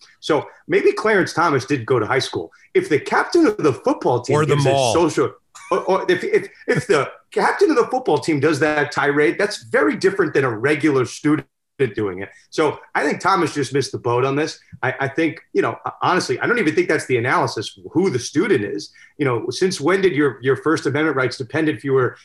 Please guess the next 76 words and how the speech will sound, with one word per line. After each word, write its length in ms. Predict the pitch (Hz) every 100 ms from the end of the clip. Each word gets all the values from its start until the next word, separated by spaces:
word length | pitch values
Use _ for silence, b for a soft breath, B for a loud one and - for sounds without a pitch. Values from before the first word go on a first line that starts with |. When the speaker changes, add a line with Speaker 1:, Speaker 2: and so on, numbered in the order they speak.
| B
Speaker 1:
the 40 |
captain 380 | 117 139 135 156
of 60 | 139
the 120 | 117
football 340 | 147 165 123 117
team 240 | 127 117
or 120 | 120
a 40 | 107
regular 400 | 131 127 113 101
student? 460 | - 151 120 92 B B B
I, 240 | - 135
I 40 | 139
think 200 | - 123
Thomas 380 | 151 156 139 -
just, 340 | 123 - - b b
may-, 240 | - 190 202
maybe 260 | 190 214
he 80 | 175
was 140 | 190 165
like, 160 | 156
"You 80 | 160
know 80 | 170
what? 400 | 180 170 - - -
We 100 | 127
can't 220 | 208 233
have 160 | 190 -
two 200 | 180 170
unanimous 480 | 156 151 151 143
decisions 400 | 135 131 123 127
in 80 | 117
a 60 | 101
week. 260 | 117 117
I, 80 | 120 - _ _
I, 100 | 117 113 120
I 40 |
gotta, 360 | 131 139 127 113
I 60 | 127
gotta 180 | 139
mix 260 | 123 120 -
it 60 | 113
up 160 | 107
a 40 | 110
little 180 | 98
bit." 160 | 101 -
Then 120 | 196
Speaker 2:
I'm 60 | 202
Speaker 1:
our, 60 |
Speaker 2:
not 100 | 214
Speaker 1:
then 140 | 196 220
our 120 | 190
country 300 | - 190 160
would 140 | 135
be 240 | 139 127 - -
too 160 | 233
put 180 | - 147
together. 380 | 131 120 98 90 139
Speaker 2:
I'm 160 | 160
not 160 | 196 -
sure 160 | 190
Thomas 420 | 170 175 170 175 -
ever 180 | 156
saw, 200 | 151 170
like, 180 | 156 147
The 80 | 139
Breakfast 460 | 117 175 - 117 -
Club. 320 | 107 90 135
I'm 160 | 123
not 180 | 156 156
sure 120 | 175
he 100 | 151
understands 560 | 156 135 - 165 156 127
high 160 | 120 139
school 420 | - 139 131 120
social 540 | - - 139 139 131
strata. 460 | 113 107 98 92
<laughs> 60 | 87